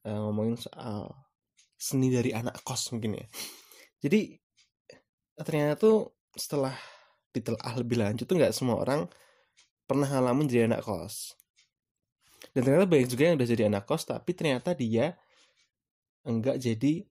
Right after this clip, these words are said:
anak kos. Gimana ya? Karena, eh, anak kos tuh harusnya belum jadi anak kos gitu. Yang definisinya tuh bisa dikatakan dia tuh jarang pulang. Bukan berarti seminggu balik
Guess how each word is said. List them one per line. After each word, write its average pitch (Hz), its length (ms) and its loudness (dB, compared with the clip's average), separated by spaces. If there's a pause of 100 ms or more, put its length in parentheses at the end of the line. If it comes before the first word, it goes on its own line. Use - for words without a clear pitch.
anak 170 240 -6
kos. - 420 -8 (300)
Gimana 180 260 2
ya? 127 100 0 (720)
Karena, 226 240 4 (1400)
eh, 170 360 0 (360)
anak 165 180 -2
kos 180 160 -4
tuh 254 140 6
harusnya 214 240 2
belum 143 160 2
jadi 117 320 2
anak - 160 -6
kos 110 160 -4
gitu. 107 260 -4 (640)
Yang 120 240 4
definisinya 120 480 0
tuh 220 320 4
bisa 123 160 -2
dikatakan 123 480 -2
dia 123 160 4
tuh 120 240 0 (100)
jarang 113 380 2
pulang. 127 560 -2 (840)
Bukan 120 200 4
berarti 113 320 4
seminggu 123 480 2
balik 113 320 2